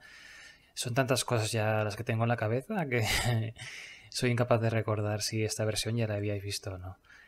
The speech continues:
En cualquier caso, ah, yo creo que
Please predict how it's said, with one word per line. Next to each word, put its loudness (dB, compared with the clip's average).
En -6
cualquier -2
caso, 2
ah, -6
yo -8
creo 2
que -6